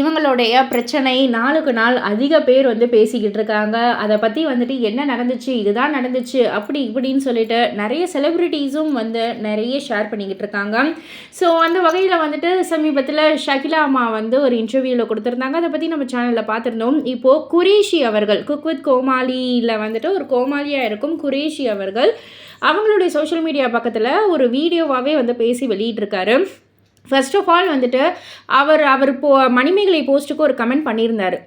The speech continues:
அந்த கமெண்ட்டை வந்து இப்ப டெலீட் பண்ணிட்டாரு. So, அதற்கு காரணத்தையும் வந்து சொல்லியிருக்காரு. And அங்க என்ன நடந்தது அப்படின்றதையும் வந்து ரொம்பவே ஃப்ராங்காக சொல்லிடுறேன்னு சொல்லிட்டு சொல்லியிருக்காரு. Actually, first of all அந்த கமெண்ட்டை ஏன் டெலீட் பண்ண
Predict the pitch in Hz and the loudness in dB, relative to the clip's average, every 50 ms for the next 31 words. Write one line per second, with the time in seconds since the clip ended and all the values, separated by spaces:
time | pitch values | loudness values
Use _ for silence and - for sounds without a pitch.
0 | _ - - 269 311 330 320 311 311 349 440 392 415 320 247 247 294 285 247 220 | _ -4 -2 0 0 2 2 2 0 2 0 0 0 0 0 0 0 0 0 0
1 | 202 208 220 240 285 269 277 254 220 202 190 190 185 175 175 202 240 285 370 381 | 2 2 2 2 0 -2 -2 -4 -4 -4 -4 -4 -2 -2 2 2 2 2 0 -2
2 | - - - - - - - 302 254 240 233 233 226 220 220 220 247 240 240 233 | -6 -16 -20 -20 -18 -6 2 4 6 6 6 6 6 4 4 4 2 2 2 -2
3 | 208 - 262 254 277 339 415 427 381 359 311 269 339 381 403 302 254 262 269 - | -2 2 4 4 6 6 4 2 0 0 2 2 2 2 4 4 2 2 2 2
4 | 240 226 233 240 240 240 214 220 240 277 415 453 - 294 269 277 285 320 302 - | 2 2 2 2 2 0 0 0 2 2 0 0 0 0 0 2 2 2 0 -2
5 | - 320 269 311 359 403 381 403 339 277 262 277 330 359 349 262 226 233 294 311 | 0 2 2 2 4 4 4 4 4 4 2 2 2 2 2 2 2 0 0 0
6 | 320 262 240 247 - - 208 220 208 208 226 254 240 240 202 180 214 247 285 262 | -2 2 4 2 2 4 0 0 0 0 0 0 0 0 0 0 0 0 0 0
7 | 202 196 220 254 359 415 330 226 220 220 220 226 233 240 - 233 208 214 220 240 | -2 -2 -2 0 0 2 2 0 0 0 2 2 2 0 0 -4 -4 -2 0 -2
8 | 247 247 240 220 226 247 247 214 220 233 254 269 269 233 180 190 233 247 226 190 | -2 -2 -2 -2 0 0 0 0 0 -2 -2 0 0 -2 -2 -2 -4 -6 -4 -6
9 | 175 185 190 - 202 185 196 220 208 233 214 - - - - - - - 240 269 | -6 -6 -6 -6 -6 -2 0 0 -2 -2 -4 -14 -14 -18 -18 -10 -4 -2 -2 -2
10 | 262 - 330 320 370 392 392 - - 277 269 262 - - 311 311 320 330 370 359 | 0 -2 2 4 6 6 6 4 2 -2 -2 -2 0 -4 -2 2 2 2 2 2
11 | 294 233 220 - 240 240 277 370 403 403 370 277 269 277 277 233 220 220 254 254 | 0 -2 -2 0 0 0 0 -2 -2 -2 -2 0 0 0 0 0 0 -2 -2 -4
12 | 247 254 220 220 226 233 226 | -4 -4 -4 -2 -2 -2 -4